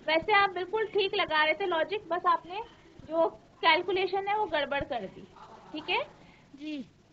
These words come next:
Speaker 1: ठीक है, बैठ जाइए अनिरुद्ध, बैठ जाइए, सब बच्चे ताली बजाएंगे अनिरुद्ध के लिए,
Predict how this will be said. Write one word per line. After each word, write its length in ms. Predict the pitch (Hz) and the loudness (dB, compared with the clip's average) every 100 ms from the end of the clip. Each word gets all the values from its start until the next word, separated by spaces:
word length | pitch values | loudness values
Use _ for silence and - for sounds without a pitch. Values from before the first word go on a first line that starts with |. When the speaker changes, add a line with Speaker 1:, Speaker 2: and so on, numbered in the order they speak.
| - | -12
Speaker 1:
ठीक 100 | 339 | -8
है, 60 | 302 | -4
बैठ 280 | 311 320 | -2 -2
जाइए 260 | 359 302 269 | -2 -4 -4
अनिरुद्ध, 300 | 247 233 202 - - _ _ - - | -8 -8 -12 -16 -20 _ _ -20 -12
बैठ 240 | 262 262 | -8 -6
जाइए, 220 | 220 - - - _ _ _ - | -8 -14 -18 -20 _ _ _ 0
सब 120 | 311 | 2
बच्चे 240 | 320 320 392 | 2 0 2
ताली 300 | 339 302 349 | 2 2 -4
बजाएंगे 400 | 320 285 262 262 | -4 -4 -4 -8
अनिरुद्ध 320 | 247 233 226 | -10 -10 -12
के 160 | - | -10
लिए, 140 | 208 | -12